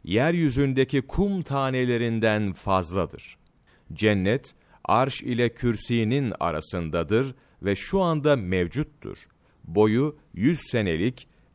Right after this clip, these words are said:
eni elli senelik mesafedir. Yaşadığımız dünyanın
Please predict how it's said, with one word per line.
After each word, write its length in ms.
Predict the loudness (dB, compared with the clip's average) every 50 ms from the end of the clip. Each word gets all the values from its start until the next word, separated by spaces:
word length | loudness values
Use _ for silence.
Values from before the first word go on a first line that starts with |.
| _
eni 320 | 2 2 4 4 2 2 0 2
elli 320 | 2 2 2 2 0 -2
senelik 580 | -4 -2 -2 -2 0 0 2 0 0 -2 -2 -6
mesafedir. 880 | -6 -6 -6 -6 -4 -2 -2 -2 -2 -4 -8 -8 -8 -8 -14 -16 -16 -20 _ _ _ _ _ _ _ -6
Yaşadığımız 840 | -2 -2 -2 0 0 0 0 2 2 2 2 2 0 -2 -2 -2
dünyanın 680 | -2 -2 0 0 2 2 2 2 2 0 -2 -4 -6